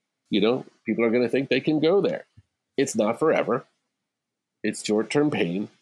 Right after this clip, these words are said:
And if in return for having the bars closed, your younger siblings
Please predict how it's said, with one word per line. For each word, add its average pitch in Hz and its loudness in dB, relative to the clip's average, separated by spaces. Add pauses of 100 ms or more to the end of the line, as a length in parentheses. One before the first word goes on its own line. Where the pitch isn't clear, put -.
(640)
And 135 2
if 139 0
in 175 4
return 185 0
for 156 0
having 147 2
the 143 2
bars 147 2
closed, 151 0 (200)
your 131 2
younger 143 4
siblings 139 2